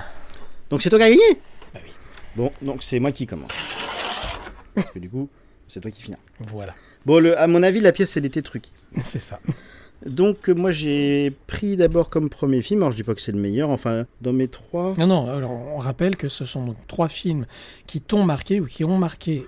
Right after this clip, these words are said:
Speaker 2: une pa-, une, ta
Speaker 1: Non, moi,
Speaker 2: vie, une
Speaker 1: c'est
Speaker 2: période de ta vie, mais pas tes trois films, euh.
Speaker 1: Bah, moi, j'ai, j'y ai passé du temps quand même à, à les trouver, et ceux-là, franchement,
Speaker 2: Moi aussi.
Speaker 1: euh, je les mettrais, euh, je, je vois, il y en a des tas d'autres qui pourraient être avec, mais ceux-là,
Speaker 2: Voilà.
Speaker 1: vraiment, euh.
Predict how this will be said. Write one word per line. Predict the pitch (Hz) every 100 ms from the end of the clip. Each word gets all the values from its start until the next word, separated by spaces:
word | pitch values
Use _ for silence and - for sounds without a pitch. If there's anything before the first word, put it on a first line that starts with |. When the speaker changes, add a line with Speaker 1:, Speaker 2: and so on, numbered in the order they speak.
| -
Speaker 2:
une | 135 127
pa-, | 131
une, | 143 113 107 104
ta | 104
Speaker 1:
Non, | 127
moi, | 131
Speaker 2:
vie, |
une | 117
Speaker 1:
c'est |
Speaker 2:
période | 104 131
de | 123
ta | 113
vie, | 143
mais | 220 151
pas | 208 220 - -
tes | 226
trois | 220 - 156
films, | - - 220 180
euh. | 123 110 101 101 101 -
Speaker 1:
Bah, | 135 -
moi, | 175 202
j'ai, | 160 139
j'y | 110
ai | 127
passé | 156 139 165
du |
temps | 131 156
quand | 147
même | 123
à, | 113 104 98
à | 98
les | 104
trouver, | 107 - 135
et | 139
ceux-là, | 120 120
franchement, | 131 120 117 131
Speaker 2:
Moi | 139
aussi. | 110 98
Speaker 1:
euh, | 95 90 90
je | 92
les | 95
mettrais, | 95 -
euh, | 113 98 85 - _
je, | - 127
je | 110
vois, | 127 127
il | 110
y | 107
en | 110
a | 113
des | 117
tas | 120 147
d'autres | 151 -
qui | 113
pourraient | 104 120 123
être |
avec, | 143 151 135
mais | 113
ceux-là, | - 127
Speaker 2:
Voilà. | 120 120
Speaker 1:
vraiment, | 143 127
euh. | 101